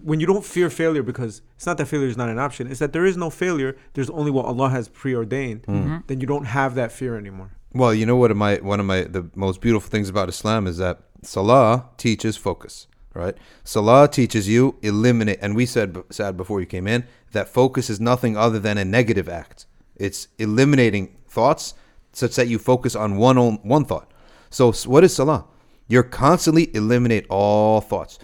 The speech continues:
Speaker 2: That's why I think people who do dhikr seriously, they're gonna succeed at anything. Because if you gotta study something,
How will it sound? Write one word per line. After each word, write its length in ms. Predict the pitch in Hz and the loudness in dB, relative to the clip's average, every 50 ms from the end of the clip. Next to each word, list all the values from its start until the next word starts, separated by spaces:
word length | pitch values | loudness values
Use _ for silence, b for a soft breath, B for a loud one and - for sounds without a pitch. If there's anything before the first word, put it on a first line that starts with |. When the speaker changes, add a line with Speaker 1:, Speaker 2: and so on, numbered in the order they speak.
| b b b | b b b
Speaker 2:
That's 180 | - 147 208 - | 0 0 0 0
why 120 | 311 233 | -2 -2
I 40 | 143 | -2
think 220 | - 160 151 - | -2 -4 -4 -2
people 220 | - 139 131 117 98 | -2 -2 -2 -2 -4
who 120 | 104 98 | -4 -4
do 200 | 85 82 120 131 | -2 0 0 0
dhikr 300 | 113 113 113 - - 78 | 0 -2 -4 -6 -8 -12
seriously, 520 | - - 90 95 101 113 - - 135 151 - b b b b | -10 -8 -6 -4 -4 -4 -4 -6 -6 -6 -8 b b b b
they're 100 | b 127 | b -4
gonna 160 | - 180 185 165 | -2 -2 -2 -2
succeed 400 | - - - - - - 143 123 | -4 -6 -8 -6 -6 -6 -4 -2
at 100 | 98 110 | -2 -2
anything. 320 | 160 208 156 - - - - b b b b b b | 0 -2 -2 -4 -8 -14 -18 b b b b b b
Because 280 | b 120 - - 120 101 | b -2 0 2 2 2
if 140 | 107 101 - | 0 -2 0
you 100 | 139 165 | 0 2
gotta 220 | 160 156 135 113 | 2 2 0 -2
study 280 | - - - 139 160 160 | -2 0 2 2 2 2
something, 420 | - - 107 90 80 - 82 87 | 0 -4 -6 -6 -6 -8 -12 -14